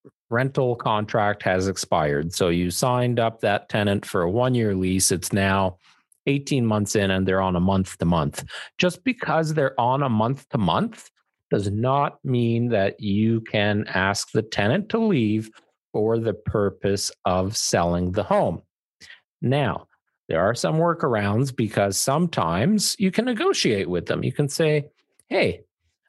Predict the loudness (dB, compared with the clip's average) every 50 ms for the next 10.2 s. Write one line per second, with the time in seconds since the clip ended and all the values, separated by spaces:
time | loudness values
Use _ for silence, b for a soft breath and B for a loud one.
0 | _ -2 0 0 2 2 0 0 0 0 0 0 0 2 2 2 0 0 0 0
1 | -2 -2 0 0 0 2 0 -2 -2 0 0 0 2 2 0 0 0 0 0 0
2 | -2 -2 -4 -6 -6 -4 -2 -2 -2 -4 -8 _ _ _ _ _ _ _ _ _
3 | _ _ -2 0 0 0 0 0 -2 -2 0 0 0 0 -2 -2 -2 -2 -2 -4
4 | -6 _ _ -6 -6 -4 -2 0 0 0 2 0 0 -2 -4 -4 -4 -2 -2 0
5 | 0 0 0 0 -2 -2 -2 0 0 0 0 0 -2 -2 0 0 0 0 0 0
6 | -2 -4 -6 _ _ -4 -2 0 0 0 0 0 0 0 0 0 2 2 2 0
7 | 0 -4 B B B -8 -6 -4 -2 0 0 0 0 0 0 0 0 0 -2 0
8 | 0 0 2 2 0 0 -2 -4 -6 -4 -2 0 0 2 2 2 2 2 0 0
9 | -2 -2 -4 -4 -4 -6 -4 -2 0 0 2 0 0 0 0 0 0 2 2 2
10 | 2 0 -2 -4